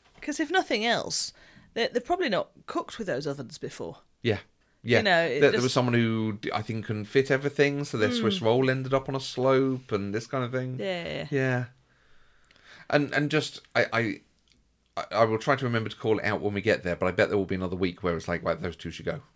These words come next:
Speaker 2: And it's
Speaker 1: Yes.
Speaker 2: almost hard to have to choose between the two of them because mess-ups have happened, they've planned it wrong, something's gone wrong.
Speaker 1: Absolutely.
Speaker 2: Mm.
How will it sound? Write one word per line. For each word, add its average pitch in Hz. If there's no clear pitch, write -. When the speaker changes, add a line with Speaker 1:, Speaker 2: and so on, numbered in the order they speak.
Speaker 2:
And 95
it's -
Speaker 1:
Yes. 175
Speaker 2:
almost 98
hard 95
to 85
have 104
to -
choose 101
between 95
the 90
two 95
of 85
them 90
because 87
mess-ups 80
have 82
happened, 110
they've 87
planned 101
it 90
wrong, 90
something's -
gone 85
wrong. 123
Speaker 1:
Absolutely. 156
Speaker 2:
Mm. 87